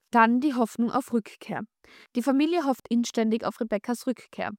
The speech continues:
Ein Schuldbekenntnis ihres Schwagers würde diese Hoffnung zerstören. Dann natürlich Misstrauen gegenüber Behörden. Einige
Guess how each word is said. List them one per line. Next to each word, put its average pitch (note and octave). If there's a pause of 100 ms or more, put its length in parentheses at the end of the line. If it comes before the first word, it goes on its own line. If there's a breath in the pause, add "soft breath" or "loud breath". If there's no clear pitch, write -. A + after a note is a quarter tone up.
(140)
Ein A3+
Schuldbekenntnis A3+
ihres A3
Schwagers A#3
würde A3+
diese G#3
Hoffnung G3+
zerstören. - (960 soft breath)
Dann A#3
natürlich C4
Misstrauen G#3+
gegenüber G#3+
Behörden. A#3 (160)
Einige C4